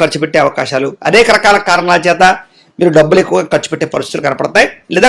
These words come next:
ఖర్చు అయ్యే స్థితులు కనపడతాయి, జాగ్రత్తగా ఉండాలి. అలాగే కుటుంబంలో వ్యక్తులకి ఆరోగ్యం బాగోకపోవడమా, పిల్లలకి అనారోగ్య సమస్యలా, లేదా మీకే అనారోగ్య సమస్యలా, వీటి కోసం హాస్పిటల్కి వెళ్ళడమా, టెస్ట్లా, స్కానింగ్లా, ఇలాంటి కారణాల చేత కూడా విపరీతంగా ఆరోగ్యపరమైన సమస్యలు,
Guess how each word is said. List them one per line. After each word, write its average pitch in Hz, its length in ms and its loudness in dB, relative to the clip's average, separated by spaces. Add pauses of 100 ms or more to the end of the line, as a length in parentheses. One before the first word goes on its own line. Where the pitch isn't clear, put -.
(120)
ఖర్చు 180 240 2
అయ్యే 214 120 6 (100)
స్థితులు 214 320 0
కనపడతాయి, 127 460 -4
జాగ్రత్తగా 135 380 -6
ఉండాలి. - 240 -14 (640)
అలాగే 214 220 6 (100)
కుటుంబంలో 196 500 4
వ్యక్తులకి 180 460 -2
ఆరోగ్యం 165 400 0
బాగోకపోవడమా, 143 640 -2 (180)
పిల్లలకి 160 380 0
అనారోగ్య 147 420 2
సమస్యలా, 135 480 -4
లేదా 156 220 0
మీకే 160 280 2
అనారోగ్య 143 440 0
సమస్యలా, 131 360 -6 (600)
వీటి 170 180 4
కోసం 170 200 2 (120)
హాస్పిటల్కి 151 540 0
వెళ్ళడమా, 135 360 0
టెస్ట్లా, 139 400 -2
స్కానింగ్లా, 139 540 0
ఇలాంటి 226 300 4
కారణాల 180 340 2
చేత 160 200 -4
కూడా 208 120 4 (540)
విపరీతంగా 214 520 2 (280)
ఆరోగ్యపరమైన 180 600 2 (100)
సమస్యలు, 190 380 -2